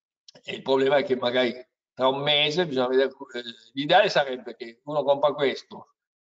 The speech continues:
Nexi perde il cinque e quindi tra un mese io riesco a comprare questo, che magari lo riesco a pagare ancora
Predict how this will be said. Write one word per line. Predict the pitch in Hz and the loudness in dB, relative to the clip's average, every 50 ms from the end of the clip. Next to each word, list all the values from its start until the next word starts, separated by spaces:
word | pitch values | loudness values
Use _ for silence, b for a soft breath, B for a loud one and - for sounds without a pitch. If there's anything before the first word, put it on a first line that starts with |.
| _ - | _ -8
Nexi | 139 147 151 147 - - 131 - | -2 -2 -2 -2 -2 -6 -8 -2
perde | - 139 135 131 135 151 | -2 0 0 0 -4 -6
il | 156 160 | -8 -8
cinque | - - - 185 180 175 170 165 170 170 - 190 190 202 220 - - - _ _ _ _ _ _ _ _ _ _ _ _ | -8 -6 -4 -2 -2 -2 -2 -2 -4 -2 2 4 4 4 4 0 -8 -14 _ _ _ _ _ _ _ _ _ _ _ _
e | - 131 | -10 -10
quindi | 131 165 156 139 131 | -8 -8 -8 -8 -6
tra | 131 139 139 | -2 0 0
un | 147 160 - | 0 0 0
mese | 151 143 139 143 151 147 151 170 185 180 180 - _ _ _ _ _ _ - | -2 -2 -2 -2 -2 -2 0 0 0 0 -2 -8 _ _ _ _ _ _ -8
io | - 135 131 | -2 -2 0
riesco | 127 139 143 131 - 123 117 | 0 0 -2 -4 -6 -8 -10
a | |
comprare | - 123 120 120 - 135 131 131 123 123 120 113 113 113 _ _ _ _ _ _ _ _ _ _ _ - - | -8 -10 -10 -6 -2 0 0 2 2 0 -2 -2 -2 -6 _ _ _ _ _ _ _ _ _ _ _ -20 -10
questo, | - 156 143 139 131 - - 160 156 143 | -6 -4 -4 -4 -4 -4 -2 -2 -2 0
che | 147 139 | 0 -2
magari | 120 117 117 123 123 123 120 | -2 -2 -2 -2 -2 -2 0
lo | 117 113 | -2 -2
riesco | 113 117 113 - 113 | -4 -4 -6 -6 -8
a | - | -6
pagare | - 117 113 120 117 | -4 -2 0 0 -2
ancora | 110 107 - 127 123 120 113 - | -2 -2 -2 0 2 2 2 0